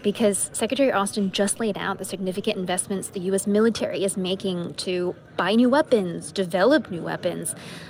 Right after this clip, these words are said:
uh, share those with partners in the Asia-Pacific. And in his speech, he made clear the U S is not trying to create an alliance like nato in the Pacific,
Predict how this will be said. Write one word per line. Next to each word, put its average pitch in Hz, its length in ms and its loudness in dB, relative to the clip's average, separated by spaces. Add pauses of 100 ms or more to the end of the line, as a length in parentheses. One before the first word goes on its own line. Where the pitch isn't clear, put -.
uh, 190 140 0
share 240 280 4
those 254 280 4
with 202 100 -4
partners 196 440 -2
in 202 120 -4
the 190 160 -6
Asia-Pacific. 175 800 -6
And 202 180 -2
in 214 140 2
his 247 140 2
speech, 202 260 -4
he - 80 -4
made 190 240 -2
clear 180 220 -2
the 180 80 -6
U 185 180 2
S - 240 2 (360)
is 220 120 -2
not 269 200 2
trying 247 300 2
to 226 80 0
create 208 220 -2
an 190 60 -6
alliance 190 280 -2
like 185 80 -2
nato 190 240 2
in 185 60 0
the - 80 -10
Pacific, 208 500 0